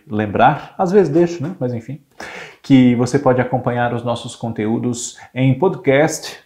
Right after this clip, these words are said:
através do SoundCloud, do Google Podcasts, enfim, pode procurar lá que também oferecemos para você os nossos conteúdos de todo dia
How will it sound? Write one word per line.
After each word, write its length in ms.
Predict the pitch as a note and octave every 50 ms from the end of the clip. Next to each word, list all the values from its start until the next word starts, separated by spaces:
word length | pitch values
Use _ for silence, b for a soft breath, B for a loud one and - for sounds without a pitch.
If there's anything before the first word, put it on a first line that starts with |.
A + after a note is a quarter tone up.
| _
através 540 | - A#2 A2+ - G#2+ G#2 G#2 A2 A2 A2 G#2+
do 160 | G#2 G#2 G#2
SoundCloud, 840 | - - - - A#2+ A#2+ A#2 - - - C#3 D3+ D#3 D3 B2 A2+ G#2+
do 60 | A2
Google 300 | A#2 C3+ D3 C#3+ C3+ -
Podcasts, 840 | C3 B2 B2 - D3 C#3 D3 C#3+ C#3+ - - C3 - - - B B B B B
enfim, 520 | B2 A#2 - - C3+ C3+ C#3+ C#3 - - - _
pode 160 | C3 C3 -
procurar 440 | - B2+ A#2+ - A#2 A2+ A2 G#2+ G#2
lá 280 | G#2 G#2+ A2 A2 C#3
que 440 | C#3+ - - A2+ G#2 G2 G2 G2 G#2 - _ _ _ _ _ _ B B B B B B B B B B B B B _
também 360 | - B2+ A#2+ A#2+ C3 C3 C3
oferecemos 560 | C3 B2+ - C3 B2 A#2 - - B2+ B2 B2
para 180 | - - A#2 A2+
você 300 | G#2+ A2 A2+ - - A#2+
os 120 | A#2 A2+
nossos 400 | A#2 A#2 A2 A2+ - - G#2+ -
conteúdos 600 | - - A#2+ A2+ - A2 G#2 G#2+ G#2 G#2+ G#2 G2
de 100 | G2+ -
todo 240 | G#2 - A2 G#2 G#2+
dia 420 | G2+ A2 G#2+ A2 G#2+ G#2+ - -